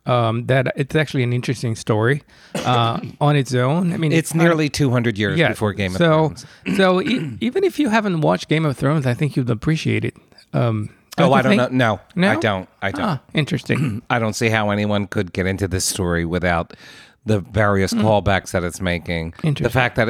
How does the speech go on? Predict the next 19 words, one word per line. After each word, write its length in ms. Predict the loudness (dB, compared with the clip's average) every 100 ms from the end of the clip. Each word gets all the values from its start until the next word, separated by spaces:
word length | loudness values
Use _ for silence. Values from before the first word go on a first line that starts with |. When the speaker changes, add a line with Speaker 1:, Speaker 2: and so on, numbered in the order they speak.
| -2
Speaker 2:
it's 220 | -4 -2
not 280 | 0 2 0
explaining 800 | -4 -6 -4 0 2 2 0 0
things 400 | 0 0 -2 -2
because 360 | -4 -2 -2
it 60 | -2
Speaker 1:
True. 240 | -2 0
Speaker 2:
assumes 220 | 0 -2
you 140 | -4 -2
already 300 | -2 -4 -4
know 260 | -2 -2
them. 280 | -4 -8 -12 _
Speaker 1:
True. 400 | -2 2 2 0 -6 _ -20 -20 -20 -20 _ _
Speaker 2:
What's 280 | -2 -2 0
the 100 | 0
hand 220 | 2 0
of 60 | -2
the 80 | -4
king? 500 | -2 0 0 -6